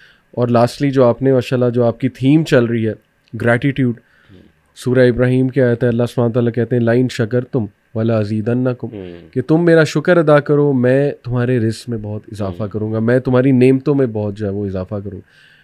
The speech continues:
Speaker 1: तो देखें, it is the need of the times आके भाई कि
Speaker 2: <laughs>
Speaker 1: ये बातें
Speaker 2: Exactly।
Speaker 1: मतलब इतना बताएं, इतना बताएं लोगों को
Speaker 2: <laughs> हाँ।
Speaker 1: कि वो समझ जाएं कि यार वाकई हम ना भूले हुए थे
Speaker 2: हम्म।
Speaker 1: लेसन्स, बेसिक लेसन,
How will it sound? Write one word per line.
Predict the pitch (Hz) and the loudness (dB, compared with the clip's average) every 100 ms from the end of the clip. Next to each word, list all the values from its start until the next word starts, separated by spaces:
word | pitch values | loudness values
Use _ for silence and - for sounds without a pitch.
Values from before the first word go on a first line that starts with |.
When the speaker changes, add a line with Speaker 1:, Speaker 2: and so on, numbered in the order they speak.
| _ 151 | _ -4
Speaker 1:
तो | |
देखें, | 156 165 202 202 202 _ _ 160 | -2 2 4 4 0 _ _ -6
it | 196 | -4
is | 185 | -4
the | 156 180 | -4 -2
need | 127 143 202 | 0 0 0
of | 196 151 | 0 -2
the | 147 127 | -2 -2
times | 123 123 | -4 -4
आके | 123 113 131 | -8 -8 -10
भाई | 135 | -10
कि | 135 143 | -8 -6
Speaker 2:
<laughs> | 131 110 160 | -6 -4 0
Speaker 1:
ये | 202 | 2
बातें | 151 120 - 107 90 _ _ - | 4 4 2 -6 -6 _ _ -20
Speaker 2:
Exactly। | 85 82 139 | -12 -4 0
Speaker 1:
मतलब | 160 202 220 190 - | 0 0 -2 -2 -6
इतना | 180 - 208 254 | -6 0 4 6
बताएं, | 220 180 170 180 | 6 6 6 6
इतना | 165 175 196 226 | 4 4 6 6
बताएं | 175 160 160 | 4 4 4
लोगों | 156 131 143 | 6 6 4
को | 135 127 | 4 2
Speaker 2:
<laughs> | 131 | 2
हाँ। | 143 - - _ - | -2 -10 -20 _ -2
Speaker 1:
कि | 202 | 4
वो | 196 180 214 226 190 - - - | 6 10 10 10 6 -4 -20 -14
समझ | - 208 240 220 | 2 6 8 8
जाएं | 165 156 156 | 6 4 4
कि | 151 151 | 0 0
यार | 170 | 0
वाकई | 127 131 - 170 | 4 2 4 2
हम | 156 139 139 | 2 2 2
ना | 156 170 | 2 2
भूले | 147 123 127 127 | 2 2 6 6
हुए | 101 | 4
थे | 90 - _ | -2 -12 _
Speaker 2:
हम्म। | 87 80 | -20 -8
Speaker 1:
लेसन्स, | 117 120 - 104 90 | -2 -2 -2 -6 -6
बेसिक | 104 131 - - | -2 -2 0 -4
लेसन, | 107 98 - | -4 -8 -10